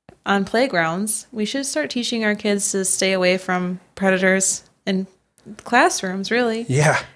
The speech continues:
Speaker 1: This is why we teach our kids things like this, because they don't know any better.
Speaker 2: Uh-huh.
Speaker 1: So.
Speaker 2: And that's something that'll also come into play later that I'll, I'll call back to this when we get there.
Speaker 1: <laughs> Okay.
Speaker 2: But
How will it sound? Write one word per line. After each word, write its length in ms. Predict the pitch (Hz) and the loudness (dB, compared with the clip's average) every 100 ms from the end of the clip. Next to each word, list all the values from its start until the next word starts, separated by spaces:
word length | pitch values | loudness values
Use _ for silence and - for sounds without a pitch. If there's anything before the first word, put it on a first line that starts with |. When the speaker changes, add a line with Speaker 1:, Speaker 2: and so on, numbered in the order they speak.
| _ _ | _ _
Speaker 1:
This 220 | - 247 302 | -2 0 0
is 100 | 277 | 0
why 280 | 262 262 | 4 4
we 120 | 262 254 | 2 0
teach 300 | - 247 247 | -2 -4 -2
our 100 | 240 | -2
kids 320 | 254 262 - | 0 -2 -2
things 280 | 220 220 208 | 0 0 0
like 160 | 185 | -2
this, 300 | 147 175 - | -2 -4 -4
because 260 | 233 233 247 | -6 -2 0
they 100 | 254 | 0
don't 180 | 262 226 | 0 0
know 180 | 240 | 0
any 180 | 247 240 | 0 -2
better. 440 | 233 277 185 208 214 _ _ _ _ _ - | -2 -2 -4 -6 -12 _ _ _ _ _ -4
Speaker 2:
Uh-huh. 320 | 110 110 117 - | 0 0 -2 -4
Speaker 1:
So. 480 | - - 220 220 214 - _ _ - | -8 -2 0 0 -4 -10 _ _ -2
Speaker 2:
And 80 | 117 | 0
that's 200 | 131 - | 0 2
something 360 | 147 127 127 | 0 2 2
that'll 280 | 117 120 117 | 4 4 4
also 320 | 120 131 135 | 4 2 0
come 240 | 123 123 113 | 0 0 2
into 140 | 113 | 0
play 240 | - 120 113 | 0 0 2
later 440 | 107 107 104 101 | 4 4 4 2
that 260 | 104 110 - - _ | 0 -2 -4 -14 _
I'll, 340 | - 117 110 - - - | -4 0 0 -2 -12 -2
I'll 300 | 113 117 110 - _ _ _ _ | 2 2 -2 -14 _ _ _ _
call 300 | - 147 139 | 0 2 4
back 260 | 120 117 - | 4 2 0
to 120 | 123 | 0
this 500 | 107 104 107 - - | 2 0 0 -4 -2
when 180 | 113 107 | -2 0
we 100 | 104 | 0
get 200 | 107 - | -2 -4
there. 240 | 117 - | -6 -2
Speaker 1:
<laughs> 40 | - | 0
Okay. 40 | |
Speaker 2:
But 280 | 208 196 | 2 2